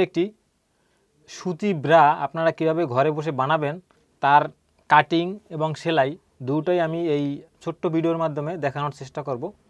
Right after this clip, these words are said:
তো বন্ধুরা, প্রথমে আমাদের যেটা করতে হবে, আপনার সাইজ যেটাই হোক, আটত্রিশ হোক বা ছত্রিশ হোক বা চল্লিশ হোক, আপনি সেটাকে চার ভাগে ভাগ করে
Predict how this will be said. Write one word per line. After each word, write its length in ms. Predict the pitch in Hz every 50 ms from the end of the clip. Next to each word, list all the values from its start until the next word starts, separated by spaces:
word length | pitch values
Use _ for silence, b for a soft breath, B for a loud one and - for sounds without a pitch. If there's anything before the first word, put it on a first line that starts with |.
| _ _ _ _ _ _ _ _ _ _ _ _ _ _ _ _ _ _ _ _ _
তো 40 | - 147
বন্ধুরা, 220 | 156 170 180 190 175
প্রথমে 480 | 165 170 160 - 190 196 190 185 202 208 - 147
আমাদের 260 | 151 170 175 185 180 160
যেটা 160 | 175 175 180
করতে 300 | 165 - 170 156 - 175 160
হবে, 140 | 143 165 214 220 190 _ _ _ _ _ _ _ _ _ _ _ _ _ _ _ _ _ _ - 131
আপনার 300 | - - 170 165 160 156 151 156 - _ _ _ _ - -
সাইজ 320 | 160 156 170 185 202 190 - - - - 156 139
যেটাই 240 | 165 160 208 196 151 156
হোক, 140 | 151 147 147 - - -
আটত্রিশ 500 | - 143 147 135 - - 170 180 - -
হোক 120 | 180 180 165 160 156
বা 80 | 165 165 -
ছত্রিশ 440 | - 160 151 - - 180 180 170 -
হোক 80 | 185 175 160
বা 80 | 180 175
চল্লিশ 420 | - 165 151 156 160 165 - -
হোক, 140 | 151 175 - b b b b b b b b b b b b
আপনি 220 | 135 131 - 170
সেটাকে 300 | 143 160 165 180 170 180
চার 260 | 160 - 165 151 151 151 160
ভাগে 160 | 170 170 180
ভাগ 220 | 143 113 131 131 - - 175
করে 220 | 165 143 151 -